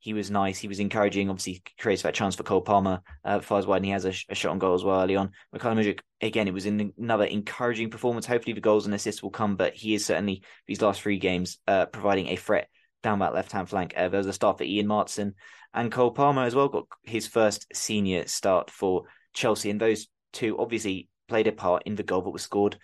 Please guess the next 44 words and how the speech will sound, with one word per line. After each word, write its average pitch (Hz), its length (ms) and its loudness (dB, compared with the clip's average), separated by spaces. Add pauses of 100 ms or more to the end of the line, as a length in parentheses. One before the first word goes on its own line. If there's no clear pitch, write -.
(340)
by 104 140 2
Nicholas 95 380 -4
Jackson. 95 360 -2
Those 95 160 2
two 90 220 -4
linked 95 300 -2
up 92 120 0
well, 95 160 4
and 92 80 2
Cole 98 160 2
Palmer 95 260 0
gets - 280 -2
that - 140 0
assist - 360 -4
for 110 100 -4
Nicholas 107 340 -4
Jackson 92 420 -2 (300)
to - 100 -8
get - 160 0
his 104 220 -2
second 104 560 -2 (380)
Chelsea 98 640 0 (180)
goal. 95 200 4
And 110 80 4
it 120 40 2
was 113 140 2
actually, 101 540 2
you 92 140 -2
know, 101 100 2
it - 20 2
was, 104 100 0
uh, 90 160 0 (160)
you 117 160 -6
know, 110 160 -2 (160)
Jackson 127 320 2
needed 117 300 2
tonight, 92 320 -2
didn't 98 180 -2
he? 90 200 -2
He'd, 95 120 -2
uh, 95 200 4
had 101 180 -4
a - 20 -6
tough - 380 -8